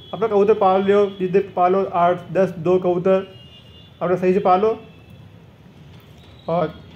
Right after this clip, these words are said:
सुबह time दो दस पन्द्रह मिनट, आधा घंटा, maximum आधा घंटा से ज़्यादा time देने की जरूरत नहीं पड़ती है। शाम को आधा घंटा, सुबह आधा घंटा। अगर बड़ा लॉफ्ट बना दिया तो बस उसमें कुछ डा-, time देने की जरूरत नहीं है, अंदर दाना पानी रख दो, खाते रहेंगे।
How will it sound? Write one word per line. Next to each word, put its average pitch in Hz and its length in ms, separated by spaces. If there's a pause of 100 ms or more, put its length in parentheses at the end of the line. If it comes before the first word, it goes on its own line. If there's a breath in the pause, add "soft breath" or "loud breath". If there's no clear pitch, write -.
(140)
सुबह 190 220 (180)
time 185 240
दो 185 100
दस 180 140
पन्द्रह 185 240
मिनट, 185 360
आधा 190 160
घंटा, 208 220 (460)
maximum 214 300
आधा 208 240
घंटा 220 180
से 220 60
ज़्यादा 208 220
time 208 220
देने 208 120
की 196 60
जरूरत 190 160
नहीं 185 100
पड़ती 139 140
है। 151 80
शाम 180 220
को 180 80
आधा 185 160
घंटा, 190 200
सुबह 180 280 (100)
आधा 160 140
घंटा। 135 320 (460)
अगर 165 120
बड़ा 254 160
लॉफ्ट 202 240
बना 202 180
दिया 202 260
तो 185 120
बस 190 120 (300)
उसमें 185 160
कुछ 185 160
डा-, 170 300
time 180 180
देने 185 200
की 185 60
जरूरत 185 200
नहीं 180 120
है, 180 180 (140)
अंदर 165 160
दाना 175 200
पानी 175 220
रख 170 60
दो, 175 100
खाते 165 260
रहेंगे। 170 380